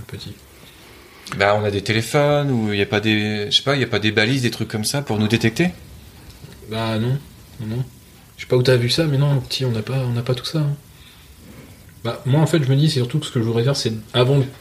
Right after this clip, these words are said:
Speaker 1: vraiment de bouffer comme des gorées, c'est d'abord, euh,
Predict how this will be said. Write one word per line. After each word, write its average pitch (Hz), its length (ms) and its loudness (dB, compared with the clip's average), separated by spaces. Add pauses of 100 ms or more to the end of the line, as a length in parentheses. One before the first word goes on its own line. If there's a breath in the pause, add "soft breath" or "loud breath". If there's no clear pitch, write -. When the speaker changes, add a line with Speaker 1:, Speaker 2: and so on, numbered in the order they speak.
Speaker 1:
vraiment 131 300 4
de 117 440 -6 (300)
bouffer 117 240 -4
comme 117 180 -4
des 107 120 -2
gorées, 117 320 2 (520 loud breath)
c'est - 160 -10
d'abord, 117 440 4
euh, 104 680 2